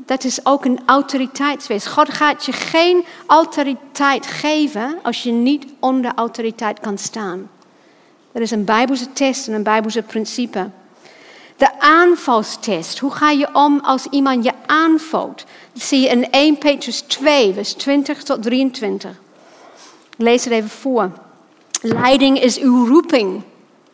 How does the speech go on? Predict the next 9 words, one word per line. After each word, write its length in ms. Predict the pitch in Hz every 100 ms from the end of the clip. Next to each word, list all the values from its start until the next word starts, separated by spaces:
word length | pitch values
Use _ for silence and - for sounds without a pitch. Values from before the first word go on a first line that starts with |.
| _ _ _ _ _ - - _ _ _ _ - - - _ _ _ _ -
Oeh, 380 | 349 311 269 202
goodie. 500 | 294 247 208 202 175 - -
<laughs> 840 | 277 - - - - - - -
Leiding 500 | - 226 269 277 277
is 140 | 262 226
uw 220 | 269 240
roeping. 440 | 262 262 226 202 170 - - _ _ - _ _ _ _ _ - - -
Christus 600 | - 415 - 370 - -
zelf 440 | 440 285 403 -